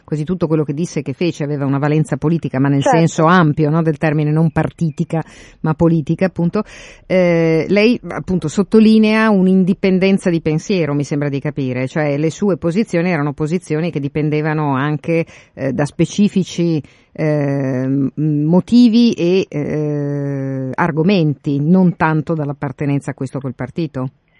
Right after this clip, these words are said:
Speaker 2: Vero, ehm, e, mm, secondo me è indice anche delle sue grandi contraddizioni,
Speaker 1: Sì.
Speaker 2: e il fatto che, eh, che questa parola, questa parola che ritorna sempre quando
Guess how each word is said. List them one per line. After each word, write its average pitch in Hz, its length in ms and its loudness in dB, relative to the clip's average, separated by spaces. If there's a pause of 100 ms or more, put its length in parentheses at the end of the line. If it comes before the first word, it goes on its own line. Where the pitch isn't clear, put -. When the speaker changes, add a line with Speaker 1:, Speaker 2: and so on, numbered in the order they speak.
(220)
Speaker 2:
Vero, 190 560 -2
ehm, 196 920 0
e, 240 240 0
mm, 226 260 -14 (140)
secondo 254 400 -4
me 254 240 2
è - 20 0
indice 226 400 -8
anche 214 300 -4
delle 202 320 -6
sue 208 100 -6
grandi 202 300 -4
contraddizioni, 196 1080 -4
Speaker 1:
Sì. 190 240 -4 (220)
Speaker 2:
e 190 100 0
il 190 80 0
fatto 208 380 -4
che, 190 360 2 (160)
eh, 180 40 -10
che 190 100 -14
questa 202 240 -8
parola, 196 460 -2
questa 190 220 -12
parola 202 260 0
che 226 100 -4
ritorna 202 460 -2
sempre 190 300 -4
quando 190 200 -4